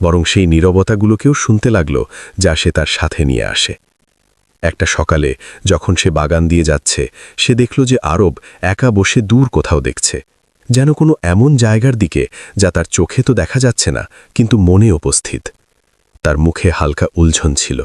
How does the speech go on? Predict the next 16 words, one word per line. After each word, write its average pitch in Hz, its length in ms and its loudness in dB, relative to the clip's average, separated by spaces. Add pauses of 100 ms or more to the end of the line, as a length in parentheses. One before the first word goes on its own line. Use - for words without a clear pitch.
(640)
সেই 82 220 2
উলঝন 80 400 2 (380)
যা 95 200 2
তখন 90 320 -2
আসে 98 280 -2 (320)
যখন 104 300 0
মানুষ 117 340 2
কিছু - 240 -2
মনে 107 280 4
করতে - 300 -2
চায়, - 240 -4 (500)
কিন্তু 78 220 -2
স্মৃতিগুলো 95 560 2
সাথ - 300 -4 (100)
দেয় 64 180 -2
না। 62 120 -6